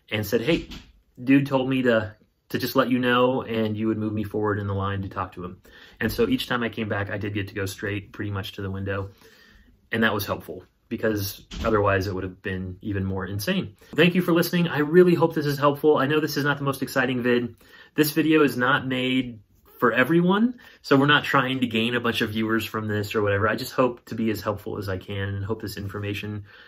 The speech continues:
does something to help you figure out how to navigate getting your child a Social Security number. Again, it's a lot easier if they're under five, five or older than five, and typically offices are gonna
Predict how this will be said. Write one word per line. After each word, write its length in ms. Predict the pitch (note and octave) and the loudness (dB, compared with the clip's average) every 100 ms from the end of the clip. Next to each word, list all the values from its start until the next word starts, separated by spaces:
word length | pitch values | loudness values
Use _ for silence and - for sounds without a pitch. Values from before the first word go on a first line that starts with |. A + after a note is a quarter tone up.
| - | -8
does 180 | - A2+ | -2 0
something 460 | - A2+ A#2+ A2 - _ - | 0 -4 -4 -8 -10 _ -12
to 80 | A2 | -4
help 180 | A2 A2+ | -4 -4
you 80 | |
figure 300 | G#2 G#2+ G#2+ | -8 -4 -2
out 260 | G2+ G2 G2 | -2 -2 -6
how 260 | - - A2+ | -8 -2 -2
to 80 | A2 | -2
navigate 560 | G2+ G2+ G2+ G2 F#2+ | -2 -4 -4 -4 -6
getting 240 | G2 G2+ G2+ | -6 -6 -6
your 80 | F#2+ | -6
child 280 | G#2 F#2+ | -8 -8
a 40 | G2+ | -8
Social 320 | G#2 G#2 A2 | -8 -8 -10
Security 320 | - D#3+ D3 | -8 -4 -2
number. 280 | A#2 G2+ G2 - - - A#2+ | -2 -2 -4 -8 -18 -4 2
Again, 240 | C3 E3 | 4 4
it's 140 | D3 | 2
a 20 | D3+ | 2
lot 180 | D3+ | 2
easier 340 | D3+ D3+ D#3 D3 | 0 0 0 0
if 220 | C3 A2+ | 0 0
they're 320 | B2 A#2+ A2+ - - - | 2 2 0 -8 -20 -8
under 240 | A#2+ C#3 C#3 | -2 0 0
five, 540 | C3+ B2 C3 E3 E3+ _ - _ | 2 0 2 -2 -4 _ -20 _
five 480 | - D3+ D3+ C#3+ B2 | 4 4 4 2 4
or 140 | A#2+ | 4
older 220 | B2 D#3+ | 4 2
than 120 | E3 | 0
five, 420 | D3+ D#3+ D#3 E3 D#3 | 2 2 4 2 2
and 240 | A#2 A2+ | -2 -4
typically 760 | C3 B2+ - C3 B2 A#2+ A#2 _ _ _ | -4 -4 -2 0 0 -2 -6 _ _ _
offices 640 | B2 A#2 B2 - B2 A#2 A2+ | 4 4 4 0 2 2 0
are 80 | A2+ | -2
gonna 420 | A2+ A2 G#2+ G#2+ | 0 0 0 -2